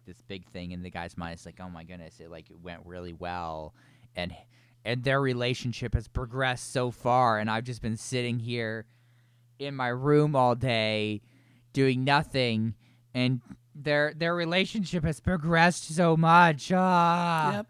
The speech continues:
Speaker 2: and you, and you know
Speaker 1: Oh, they're sitting there ki-,
Speaker 2: Yep.
Speaker 1: making out. Ah.
Speaker 2: <laughs>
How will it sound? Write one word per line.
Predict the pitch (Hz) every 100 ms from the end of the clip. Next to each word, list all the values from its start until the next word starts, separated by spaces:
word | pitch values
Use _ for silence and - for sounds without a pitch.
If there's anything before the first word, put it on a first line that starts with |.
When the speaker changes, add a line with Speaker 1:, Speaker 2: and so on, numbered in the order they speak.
| 202
Speaker 2:
and | 196
you, | 202 214 202
and | 190 190
you | 190
know | 202 202 190
Speaker 1:
Oh, | 170 175
they're | 170 170
sitting | - 196 180 185
there | 175
ki-, | 170 - 175
Speaker 2:
Yep. | 165 143
Speaker 1:
making | 165 170 170 185 170
out. | 170 175 175 170
Ah. | 185 190 180 175 175 165 160 147
Speaker 2:
<laughs> | 147